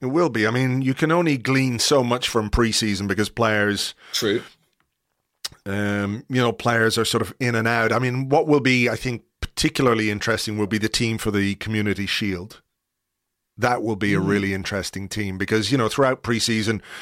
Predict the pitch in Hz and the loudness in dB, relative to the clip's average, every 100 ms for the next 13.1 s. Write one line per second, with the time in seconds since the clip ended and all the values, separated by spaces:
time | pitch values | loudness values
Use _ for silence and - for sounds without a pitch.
0 | - - 131 151 139 123 117 110 107 123 | -16 -12 -4 0 0 0 -2 0 0 2
1 | 117 110 113 107 113 107 117 107 107 107 | 2 2 2 2 0 0 0 0 0 0
2 | 110 - 107 104 107 98 95 107 101 104 | 0 0 0 2 2 0 -2 -2 0 2
3 | 98 - 104 104 104 101 - - - - | 2 0 0 0 0 -2 -4 -20 -20 -20
4 | - 98 98 101 98 98 104 139 127 120 | -8 -4 -2 -2 -4 -6 -8 -10 -2 0
5 | 110 135 113 110 113 113 110 110 107 104 | 0 -4 2 2 2 2 0 2 0 0
6 | 110 101 90 107 107 98 104 95 90 113 | 0 -2 0 -2 -2 -2 0 0 0 2
7 | 113 113 107 101 98 104 101 98 95 120 | 2 0 0 -2 -2 -2 -2 -6 -2 -2
8 | 117 113 - - 101 92 92 107 104 98 | 0 0 0 -2 -2 -4 -6 -4 -4 -2
9 | 110 120 107 107 107 98 131 123 127 123 | -2 -2 0 0 0 0 0 0 0 0
10 | 117 - 123 120 117 120 120 120 120 107 | 0 2 2 2 0 0 2 0 0 -2
11 | - - - - - - 110 113 104 92 | -4 -8 -20 -20 -20 -12 -6 -4 -2 -2
12 | 90 - 117 120 - 131 131 120 110 101 | -2 -6 -8 0 2 2 2 0 0 -2
13 | 107 | -6